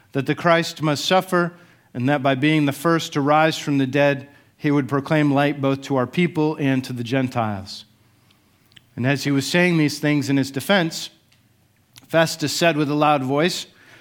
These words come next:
"Paul, you're out of your mind. Your great learning is driving you, and you're out of your mind." But Paul said, "I am not out of my mind, most excellent Festus, but I am speaking true and rational words.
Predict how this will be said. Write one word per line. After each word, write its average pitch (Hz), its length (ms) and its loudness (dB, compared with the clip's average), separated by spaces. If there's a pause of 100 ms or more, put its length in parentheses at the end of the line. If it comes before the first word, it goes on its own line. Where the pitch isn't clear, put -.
(360)
"Paul, 214 300 4
you're 175 140 2
out 175 180 6
of 170 60 0
your 160 100 2
mind. 143 480 2 (420)
Your 131 140 -4
great 156 240 2
learning 175 340 4
is 156 160 0
driving 160 460 4
you, 180 260 2
and 170 140 2
you're 156 180 0 (240)
out 156 220 0
of 143 80 -4
your 147 100 0
mind." 135 460 0 (960)
But 127 160 -6
Paul 180 200 4
said, 170 320 2
"I 170 160 2
am 175 160 2
not 202 280 2
out 139 180 -2
of 120 80 -2
my 117 160 -2
mind, 110 340 -2
most 120 300 -4
excellent 120 480 -6
Festus, 190 560 -4 (420)
but 147 100 -2
I 170 100 2
am 175 100 0
speaking 196 420 0
true 160 480 0
and 135 180 -4
rational 156 520 0
words. 131 540 -2